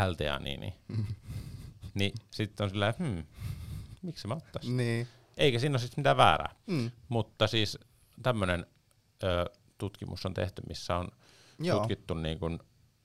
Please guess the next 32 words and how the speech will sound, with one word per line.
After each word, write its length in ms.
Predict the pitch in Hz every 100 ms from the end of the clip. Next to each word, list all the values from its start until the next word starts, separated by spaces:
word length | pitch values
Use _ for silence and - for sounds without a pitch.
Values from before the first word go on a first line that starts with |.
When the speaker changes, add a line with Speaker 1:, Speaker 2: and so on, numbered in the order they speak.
| _ _ _ _
Speaker 1:
tämmö-, 340 | 107 98 98 98
tämmöstä 340 | 101 104 -
niin 160 | 107 101
kun 140 | 101
porttiteoriaa. 840 | 98 139 - - 110 92 90 87 85 - - - - -
Speaker 2:
<laughs> 500 | - - - - -
Mut 160 | 220 247
toi 100 | 311
on, 80 | 165
Speaker 1:
Niin, 80 |
Speaker 2:
toi 140 | 415 349
on 100 | 349
Speaker 1:
joo, 100 | 196
Speaker 2:
porttiteoria. 360 | 139 147 135 123
Speaker 1:
se 120 | 190
on 60 | 151
Speaker 2:
Aika 100 | 160
Speaker 1:
porttiteoria 540 | 139 - 123 101 104
Speaker 2:
hauska. 180 | 120 131
Speaker 1:
lisäravinteista 920 | 143 131 110 101 95 98 98 - 95 -
anabolisiin 520 | 101 92 85 80 90
hormoneihin. 440 | 87 90 92 104
Speaker 2:
Joo. 240 | 135 101 110 - - - -
Speaker 1:
Niin 240 | 95 98 -
ei 200 | 117 113
se 60 | 113
nyt 140 | -
aina 240 | 139 131
tarkoita 320 | 98 92 90 87
sitä, 160 | -
mut 200 | 95 95
selkeästi, 720 | - 123 110 92 90 - 101